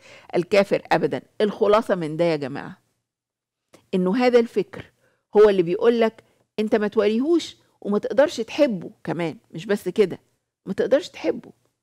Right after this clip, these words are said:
ما تقدرش تديله نفس الحق لأنه مختلف عنك. ما ينفعش. أنتم الأعلى، الأعلى، الأعلون، مش كده؟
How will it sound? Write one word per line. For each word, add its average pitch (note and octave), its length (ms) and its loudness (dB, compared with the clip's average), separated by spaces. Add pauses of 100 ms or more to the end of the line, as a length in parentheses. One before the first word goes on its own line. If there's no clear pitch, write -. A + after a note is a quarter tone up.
(420)
ما F3 60 -4
تقدرش A#3 360 0
تديله B3 380 -6
نفس C4 200 -6
الحق - 340 -6
لأنه F3+ 240 -6
مختلف A3+ 460 -4
عنك. F3+ 500 -10 (1700)
ما F#3+ 80 0
ينفعش. G3+ 600 -6 (840)
أنتم B3+ 320 0
الأعلى، F3+ 500 -2 (120)
الأعلى، E3 500 -2 (140)
الأعلون، E3 640 0 (220)
مش - 140 -20
كده؟ A3 280 0